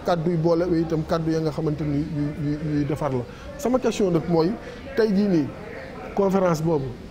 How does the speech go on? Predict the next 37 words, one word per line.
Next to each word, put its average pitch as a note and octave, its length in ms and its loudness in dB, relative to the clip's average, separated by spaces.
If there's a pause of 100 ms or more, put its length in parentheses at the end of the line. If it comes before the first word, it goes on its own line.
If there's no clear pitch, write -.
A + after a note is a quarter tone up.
(340)
naka D#3+ 220 0
lay E3 160 2
demee? D#3+ 260 0 (500)
Ndax, D#3+ 140 0 (340)
euh, D#3 140 2 (140)
moom D#3+ 200 0
cheikh D#3 240 -2
bi, C#3+ 100 -4 (480)
moom D3+ 140 0
moo D3+ 120 2
koy D#3 180 -2
def, F3+ 140 0 (120)
hormis E3 360 2 (120)
li D#3+ 60 2
mu, E3 160 0
discours E3 400 0
am E3 120 2
bi D3+ 120 0
nga E3 100 0
xam E3 160 -2
ne D3+ 80 2
ñu D3 100 2
ngi D#3 60 0
koy D#3 240 0 (320)
xaar D#3+ 240 2 (320)
si E3 240 0
cérémonie D#3+ 520 0
officielle D#3+ 400 -2
bi, D#3+ 100 0 (340)
ak E3+ 140 -2
conférence E3+ 420 0
bi, D#3 120 -4
ak D#3 120 -6
naka F3 240 -2
lay E3 140 2
tëddee, D#3 240 0
ndax D#3+ 160 0